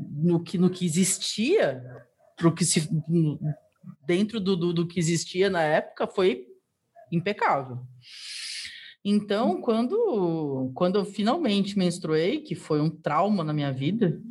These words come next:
que eu, horrível, foi péssimo, porque eu tava morrendo de vergonha, eu já, eu desenvolvi seio muito jovem e era muito grande desde pequena, não queria usar sutiã, porque eu não queria ser menina, né?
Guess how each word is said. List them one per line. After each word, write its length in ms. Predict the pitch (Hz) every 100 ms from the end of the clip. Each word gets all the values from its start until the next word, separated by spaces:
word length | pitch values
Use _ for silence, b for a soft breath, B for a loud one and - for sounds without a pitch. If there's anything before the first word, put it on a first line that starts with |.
| B B B B _ _ _ -
que 140 | -
eu, 220 | 147 208 - - _ -
horrível, 720 | 139 - - 175 285 175 135 127
foi 240 | - 151
péssimo, 720 | 151 - 147 180 202 170 131
porque 220 | 151 147
eu 80 | 151
tava 200 | 151 147
morrendo 380 | 151 147 151 208
de 80 | 220
vergonha, 600 | 220 214 160 160 190 170
eu 120 | 147
já, 360 | 147 147 147 147
eu 180 | 151 143
desenvolvi 840 | 143 170 165 170 156 151 170 160
seio 380 | 143 165 160 175
muito 580 | 156 151 160 220 254 208
jovem 540 | 156 151 175 160 143
e 60 | 147
era 180 | 160 180
muito 460 | 160 160 247 - 202
grande 340 | 170 190 170
desde 300 | 151 233 254
pequena, 420 | 180 - 170 175
não 80 | 147
queria 220 | - 170
usar 160 | 180 175
sutiã, 360 | 180 - 170
porque 240 | 208 - 160
eu 140 | 143 139 - -
não 120 | 156
queria 200 | 175 180
ser 120 | 180
menina, 360 | 165 185 254 143
né? 140 | 156